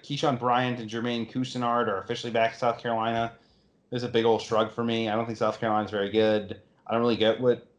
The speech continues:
um, Frank Martin's doing. This was something that, uh, I was listening to the, uh, the Weave podcast, their,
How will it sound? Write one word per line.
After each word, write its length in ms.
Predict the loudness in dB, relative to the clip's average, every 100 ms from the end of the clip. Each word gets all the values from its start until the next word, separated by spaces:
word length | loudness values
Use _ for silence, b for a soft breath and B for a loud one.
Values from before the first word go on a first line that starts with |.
| _
um, 460 | 0 2 2 0 -4
Frank 280 | -2 0 2
Martin's 320 | 2 0 0
doing. 400 | 2 2 0 -8 b b b b
This 140 | -2
was 120 | 0 4
something 880 | 4 4 0 2 2 -2 -6 -4
that, 300 | 0 2 0 -2
uh, 500 | 0 2 2 -2 -6 _ -20 -20 _ -6
I 120 | -4
was 200 | -4 -8 -6
listening 320 | -6 -2 -2
to 140 | 0 -2
the, 200 | 0 0
uh, 160 | 0 -4 -10 _ _
the 140 | -6 -4
Weave 480 | 0 0 0 -4 -12 -2
podcast, 680 | 2 2 0 0 0 -2 -4
their, 380 | -2 0 -2